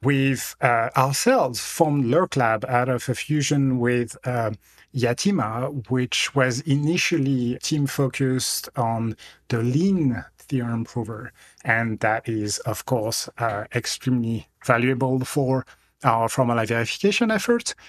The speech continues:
but it also means that we have empathy and care for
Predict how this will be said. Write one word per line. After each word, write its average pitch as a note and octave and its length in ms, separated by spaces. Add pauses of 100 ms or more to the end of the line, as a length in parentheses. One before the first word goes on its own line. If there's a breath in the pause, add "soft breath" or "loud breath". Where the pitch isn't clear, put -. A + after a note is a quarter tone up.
(220 loud breath)
but D#3+ 300
it D#3+ 180
also D#3+ 260
means C#3+ 300
that C3 220
we B2+ 120
have B2 400
empathy C#3 500
and A#2 160
care C#3+ 360
for A2+ 420